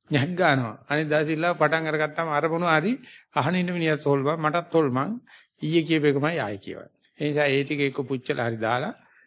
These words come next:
මේ අනිත් දවසේ පටන් ගන්නකොට අපි මේ තුනෙන් හතෙන් පටන් ගන්නවා. ඒක කල් දැම්මේ ඇයි කියලා සභාව කරුණාව කරලා සමාව භජනය කරන්න අපිට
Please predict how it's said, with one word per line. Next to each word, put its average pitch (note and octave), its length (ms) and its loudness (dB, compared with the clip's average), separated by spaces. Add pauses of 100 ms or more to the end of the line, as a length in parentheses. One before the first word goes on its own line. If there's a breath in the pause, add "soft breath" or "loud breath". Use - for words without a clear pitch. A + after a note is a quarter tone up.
(380 soft breath)
මේ C3 220 -4
අනිත් C#3 240 -2
දවසේ D3 220 2
පටන් C#3 300 -2
ගන්නකොට C#3+ 320 -4
අපි C3+ 180 -2
මේ C3 160 -2
තුනෙන් B2+ 300 -2 (100)
හතෙන් B2 300 -6
පටන් B2 260 -4
ගන්නවා. C3 240 -4
ඒක C#3+ 240 -4
කල් B2 300 -4
දැම්මේ D3+ 500 -2 (420 loud breath)
ඇයි C#3 240 0
කියලා C3+ 240 0
සභාව B2+ 420 0
කරුණාව A#2+ 560 -2
කරලා A#2+ 400 -4
සමාව B2 400 -2
භජනය A#2 360 -4
කරන්න A#2 280 -4
අපිට B2+ 240 -6